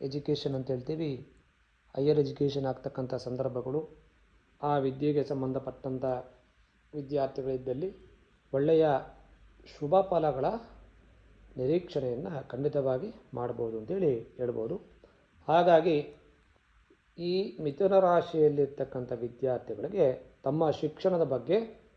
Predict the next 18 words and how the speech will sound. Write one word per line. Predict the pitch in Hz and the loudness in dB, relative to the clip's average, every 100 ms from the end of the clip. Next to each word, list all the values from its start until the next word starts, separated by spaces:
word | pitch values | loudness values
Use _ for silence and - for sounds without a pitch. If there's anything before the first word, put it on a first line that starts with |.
| _ _ _ 143 | _ _ _ -2
ಒಂದು | 156 175 196 - - - _ - | 0 6 4 4 -4 -20 _ 2
ಪಾಸಿಟಿವ್ | 156 170 - 180 156 | 4 4 2 2 2
ರಿಸಲ್ಟ್ | 139 131 135 | 0 -2 -2
ಅಂತ | 131 127 | -4 -4
ಏನ್ | 127 | -4
ಹೇಳ್ತೀವಿ, | 120 117 170 160 - - _ _ _ _ _ _ _ _ _ _ - | -4 -4 -2 -2 -4 -14 _ _ _ _ _ _ _ _ _ _ -4
ಯಾರೆಲ್ಲ | 139 151 156 165 156 | 2 4 4 4 4
ಡಬಲ್ | 135 139 143 | 2 2 2
ಡಿಗ್ರಿ | 139 143 | 2 2
ಮಾಡ್ಬೇಕು | 135 135 135 131 | 0 -2 -2 -2
ಅಥವಾ | 131 143 139 | -4 -2 0
ಇನ್ನ | 135 135 | 0 -2
ಮುಂದಿನ | 139 135 139 135 123 - - - | -2 -2 -2 -2 -4 -8 -10 -6
ಹೆಚ್ಚಿನ | 135 156 143 | -4 -2 0
ಅಧ್ಯಯನವನ್ನ | 135 123 143 143 139 | -2 0 2 2 -2
ಮಾಡ್ಬೇಕು | 131 127 127 127 | -2 -4 -4 -4
ಅಂತ | 127 123 | -6 -6
ಅನ್ಕೊಂಡಿರ್ತಾರೆ, | 120 117 113 110 151 175 139 - | -8 -8 -10 -6 0 2 0 -4